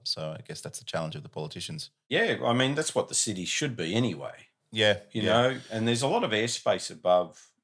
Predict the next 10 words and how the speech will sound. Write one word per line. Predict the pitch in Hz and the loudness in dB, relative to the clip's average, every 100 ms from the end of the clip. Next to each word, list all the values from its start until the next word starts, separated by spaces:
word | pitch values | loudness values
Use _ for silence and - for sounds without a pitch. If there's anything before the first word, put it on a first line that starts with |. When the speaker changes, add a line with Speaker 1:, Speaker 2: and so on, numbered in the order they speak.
| _ | _
Speaker 2:
public | 98 87 85 - | -4 -2 -6 -10
transport. | - 90 101 117 - - - _ _ _ _ _ _ - | -12 -8 -8 -8 -12 -16 -18 _ _ _ _ _ _ -2
And | 110 | 0
there | 110 92 | 2 4
has | 143 139 | 4 4
been | 147 113 | 2 2
a | 101 | 2
lot | 92 90 | 0 -2
of | 90 | -6
nimbyism. | 82 82 78 73 92 | -10 -10 -10 -12 -14